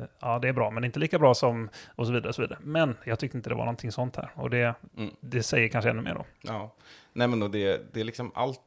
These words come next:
Speaker 2: där. Vi hade ju en egen uppvärmningsarena liksom, som också var stängd. Eh, och från det gick det en spelartunnel genom hela huset, så man kom ut precis till det här, eh, berömda hål ett,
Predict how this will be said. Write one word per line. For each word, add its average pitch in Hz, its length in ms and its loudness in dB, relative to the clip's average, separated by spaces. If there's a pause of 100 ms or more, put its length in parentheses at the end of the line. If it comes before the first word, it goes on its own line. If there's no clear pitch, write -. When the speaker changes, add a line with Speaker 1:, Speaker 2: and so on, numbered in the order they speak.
(280)
Speaker 2:
där. 98 200 0
Vi 98 140 -2
hade 117 180 -2
ju 110 60 -2
en 110 100 -6
egen 113 320 -4
uppvärmningsarena 98 1120 -4
liksom, 117 420 -8 (260)
som - 140 -12
också - 180 -12
var 92 260 -4 (200)
stängd. 110 480 -6 (680)
Eh, 98 180 0
och 95 140 -4
från 110 180 -4
det 107 80 -6
gick 127 260 -4
det 107 60 -4
en 101 120 -4
spelartunnel 104 1040 -6
genom 101 360 -4
hela 95 180 -4
huset, 90 420 -8
så - 100 -10
man 98 80 -6
kom - 180 -8
ut 127 300 -10
precis 101 360 -10
till 82 340 -10
det 90 100 -4
här, 80 280 -6
eh, - 40 -8 (100)
berömda 78 480 -4
hål 90 240 -2
ett, - 340 -10